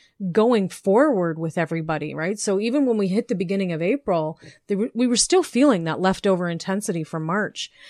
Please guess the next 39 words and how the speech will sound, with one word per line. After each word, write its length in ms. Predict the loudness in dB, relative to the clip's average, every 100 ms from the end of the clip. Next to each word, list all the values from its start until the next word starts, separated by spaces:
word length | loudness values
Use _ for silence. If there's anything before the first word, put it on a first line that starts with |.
| -20 _ 0
And 380 | 2 2 0
so 240 | 2 4 4
with 300 | 4 2 2
Mars 500 | 2 4 4 0 -2
and 240 | -6 -6
Pluto 480 | -4 0 2 2 0
going 300 | -2 -4 -2
retrograde 560 | -2 -2 -6 -4 -4 -4
together, 640 | -4 -2 0 0 -2 -4 -12 -20 -8
it 100 | -2
was 200 | -2 -4
kinda 340 | -2 0 2
like 220 | 0 0
something 340 | -2 -2 -4 -4
shifted 540 | -4 -2 -2 0 -4
on 160 | -2 -4
an 100 | -4
internal 640 | -2 -4 -4 -4 -2 -2
level 420 | -2 -2 -4 -6 -12 -20 _
that 180 | -4 -4
just 220 | -4 -4
kinda, 240 | -2 -2 -2
like, 180 | -4 -8 -14
cut 300 | -8 -2 2
away 400 | 2 2 0 -2
from 240 | -6 -10 -6
all 220 | -4 -2
that 160 | -2 -4
intensity 580 | -4 -6 -6 -4 -4 -4
that 140 | -4
everybody 340 | -4 -4 -2 -4
was 220 | -6 -8
feeling. 420 | -6 -6 -8 -12 _ _ _ _
Right? 280 | -8 -6 -8 -12 -20 -10
So 140 | -2
you 140 | 2 6
may 160 | 6
have 160 | 6 2
had 380 | 2 0 0